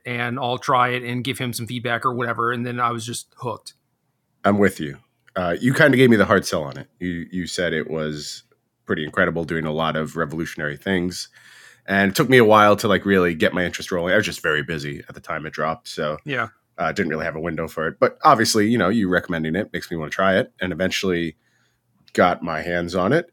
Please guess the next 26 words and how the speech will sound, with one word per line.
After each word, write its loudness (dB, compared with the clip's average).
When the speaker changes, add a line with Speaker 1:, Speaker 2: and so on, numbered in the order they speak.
Speaker 2:
and -2
it 0
is 0
brilliant 2
for -6
its -2
space. 2
It's -2
just, -2
like, 0
the 0
perfect -2
mobile 2
T -2
C -6
G. -14
That, 0
that's 4
the -4
best 2
way -4
to -10
describe -4
it. -4
It's -4
like -2